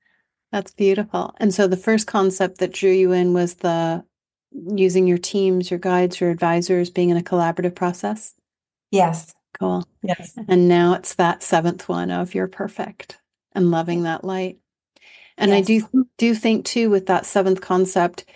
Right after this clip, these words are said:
Speaker 1: it's such a powerful one of recognizing that we're perfect deep in our core, because then we cultivate more self-love.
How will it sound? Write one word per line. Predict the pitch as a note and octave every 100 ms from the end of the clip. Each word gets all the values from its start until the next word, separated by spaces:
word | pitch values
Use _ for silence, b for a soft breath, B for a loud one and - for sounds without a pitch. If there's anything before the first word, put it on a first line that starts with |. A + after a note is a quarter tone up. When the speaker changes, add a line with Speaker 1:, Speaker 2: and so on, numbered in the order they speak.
| b b
Speaker 1:
it's | G3+ F#3+
such | - G3 F#3+
a | G#3
powerful | - - F3+ F#3+ G#3 A3+ A#3
one | A#3+ C4 C#4 C4+ -
of | F#3+ F#3 E3 - _ _
recognizing | F#3 F3+ F3+ G#3 G#3+ A3 A3+ A3+
that |
we're | G#3+ G#3+
perfect | - G#3+ G#3+ G#3+ -
deep | G#3 G#3+
in | G3+
our | G3+
core, | - G3+ G3+ G3+ A3 -
because | G3+ - F3+ F3 F3 - - _ _ -
then | F#3+ F#3+
we | F#3
cultivate | - F3 F3 E3+
more | F3 E3
self-love. | - D#3 - G3 G3